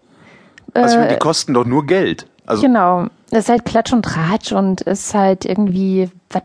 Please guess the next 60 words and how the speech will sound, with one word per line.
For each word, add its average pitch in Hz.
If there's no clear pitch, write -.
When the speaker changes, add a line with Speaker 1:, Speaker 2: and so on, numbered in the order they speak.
Speaker 2:
weiß 180
ich, -
keine 208
Speaker 1:
Ja, 214
okay, 247
Speaker 2:
Ahnung. 101
Speaker 1:
da, 104
ja, 110
kann 113
man 117
sicherlich 104
ein 107
bisschen 110
bessere 110
Geschichten 101
drüber 120
erzählen, 113
als 98
hier 117
über 101
unseren, 107
unseren, 104
unseren 104
Bundespfarrer, 104
da 107
den, 104
äh, 107
der, 98
wie 98
heißt 101
er 101
noch? 98
<laughs> -
Gauck, 131
genau. 104
Ich, -
das, 110
das -
ist 73
irgendwie, 92
ist -
der 117
Mann 80
einfach, 104
der, 104
das, -
der 95
kann 110
machen, 101
was 131
er 143
will, 135
der 95
wird 92
nicht 104
mein 139
Bundespräsident. 87
Irgendwie 120
ist 107
das -